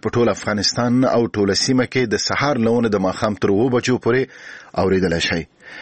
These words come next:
د افغانستان د بهرنیو چارو د وزارت سیاسي مرستیال حکمت خلیل کرزی وایي پاکستان له افغانستان څخه مشخصې غوښتنې لري چې د بحث وړ دي. ښاغلي، اه، خلیل کرزي چې د چک جمهوریت له چارواکو سره د رسمي لیدون لپاره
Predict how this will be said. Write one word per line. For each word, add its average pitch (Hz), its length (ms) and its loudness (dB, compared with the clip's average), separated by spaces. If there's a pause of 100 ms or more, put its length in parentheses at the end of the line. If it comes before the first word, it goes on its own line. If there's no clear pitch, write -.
(340)
د 127 120 4
افغانستان 160 440 0
د 156 80 2
بهرنیو 151 320 0
چارو 147 240 2
د 131 120 4
وزارت 127 440 0 (220)
سیاسي 120 400 0
مرستیال 101 480 0
حکمت 120 460 -2
خلیل 127 220 2 (100)
کرزی 120 260 2
وایي 139 260 2
پاکستان 123 640 -2
له 104 60 2 (100)
افغانستان 127 580 -2
څخه 139 240 -2 (380)
مشخصې 117 600 0
غوښتنې 143 440 0
لري 139 220 0
چې 151 100 0 (400)
د 104 100 0
بحث 104 300 -2
وړ 90 220 2
دي. 95 60 2 (560)
ښاغلي، 107 440 2
اه، 101 320 0
خلیل 107 360 0 (120)
کرزي 107 320 2
چې - 240 -2
د - 100 -4
چک 104 200 -4
جمهوریت 113 440 0
له 107 140 0
چارواکو 120 420 0
سره 117 220 0
د 110 80 2
رسمي 139 300 -2
لیدون 131 280 0
لپاره 120 320 0